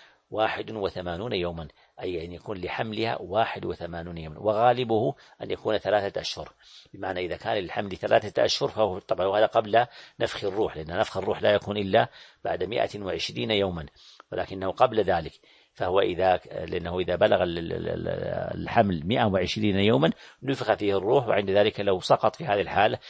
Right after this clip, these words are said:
يغسل ويصلى ويكفن عليه وإلى آخره، لكن قبل ذلك فإنه لا يغسل ولا يصلى ولا يكفن في هذه الحال، وإنما يكون كما قلت في هذه الحال أنه إذا كان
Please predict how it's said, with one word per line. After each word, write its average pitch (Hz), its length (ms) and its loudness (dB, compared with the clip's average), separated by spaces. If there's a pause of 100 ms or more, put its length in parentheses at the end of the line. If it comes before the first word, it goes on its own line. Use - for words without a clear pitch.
(220)
يغسل 107 420 2
ويصلى 98 480 0
ويكفن 98 500 -4
عليه 98 300 0
وإلى 95 280 0
آخره، 82 280 -8 (320)
لكن 202 260 -2
قبل 117 280 2
ذلك 104 320 2
فإنه 95 380 -6
لا 104 140 4
يغسل 95 420 2
ولا 95 180 4
يصلى 95 380 0
ولا 92 200 2
يكفن 92 500 -2 (360)
في 90 140 -6
هذه 92 180 2
الحال، 85 260 -6 (300)
وإنما 117 380 0
يكون 98 300 -2
كما 95 220 -2
قلت 92 260 -8
في 90 140 -4
هذه 95 180 2
الحال 104 380 -2
أنه 101 300 -2
إذا 90 180 -2
كان 98 380 -2